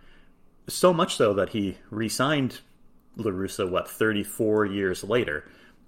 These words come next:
By the time I was paying attention to baseball, Ron Kittle wasn't a White Sox player anymore, so really my first memory of him might have been this card and, and Ron as a Yankee. But I knew him as a White Sox player. I knew that he was a legend. It was, like, ingrained in me that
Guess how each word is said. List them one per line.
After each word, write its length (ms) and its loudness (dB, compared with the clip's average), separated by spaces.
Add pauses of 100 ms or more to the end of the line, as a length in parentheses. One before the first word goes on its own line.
(120)
By 160 0
the 60 0
time 280 0
I 140 2
was 160 0
paying 240 -2
attention 420 -6
to 100 -12
baseball, 460 0
Ron 240 -2
Kittle 340 -2
wasn't 420 -2
a 40 -6
White 240 -2
Sox 220 -8
player 300 -6
anymore, 400 -8
so 300 -4 (200)
really 280 2
my 180 -2
first 460 -4 (580)
memory 680 -2
of 140 -4
him 200 -6
might 200 -4
have 80 -2
been 180 -2
this 180 -6
card 420 -6
and, 340 -12
and 200 -10
Ron 300 -4
as 300 -6
a 60 -6
Yankee. 540 -8 (340)
But 100 -4
I 100 0
knew 500 0
him 240 -6
as 160 -12
a 60 -6
White 220 -8
Sox 300 -10
player. 420 -8 (380)
I 100 -10
knew 280 0
that 180 -2
he 260 -2
was 240 -2
a 60 -8
legend. 400 -2
It 100 -8
was, 120 -12
like, 160 -6
ingrained 500 -6
in 140 -10
me 160 -10
that 240 -12